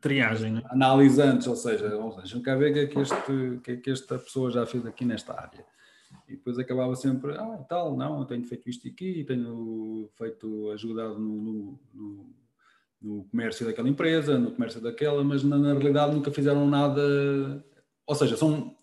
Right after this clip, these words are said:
Speaker 2: são especialistas em marketing em proveito próprio. Eles são especialistas em marketing em vender cursos deles.
Speaker 1: Uhum.
Speaker 2: Ahm,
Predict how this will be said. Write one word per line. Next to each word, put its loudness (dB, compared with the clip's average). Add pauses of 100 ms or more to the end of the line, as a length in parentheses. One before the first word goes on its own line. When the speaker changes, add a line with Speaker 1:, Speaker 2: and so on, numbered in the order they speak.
(480)
Speaker 2:
são 0
especialistas 2
em 6
marketing 2 (340)
em 0
proveito 2
próprio. 2
Eles 2
são 0
especialistas 0
em 4
marketing 4 (340)
em 2
vender 8 (600)
cursos 0
deles. 4 (520)
Speaker 1:
Uhum. -4 (240)
Speaker 2:
Ahm, -4